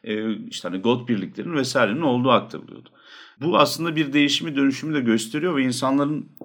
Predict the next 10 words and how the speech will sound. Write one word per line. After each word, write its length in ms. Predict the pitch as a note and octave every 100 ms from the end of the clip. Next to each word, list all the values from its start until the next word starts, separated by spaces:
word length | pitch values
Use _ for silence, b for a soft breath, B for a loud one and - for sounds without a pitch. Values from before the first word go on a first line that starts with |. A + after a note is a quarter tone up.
| - _
birazcık 420 | A#2 C3+ D#3+ C#3
daha 120 | D3+ C#3
hayal 180 | D#3
kırıklığıyla 760 | D#3+ C#3 B2 - G2+ G2 E2+ -
dile 160 | G#2 G#2+
getirdiği 540 | G2+ - G2 A2+ C#3+
bir 100 | B2+
şey 260 | A#2 B2 A#2+
haline 300 | G#2+ F2 D#2+
geliyor. 340 | D2+ C#2+ -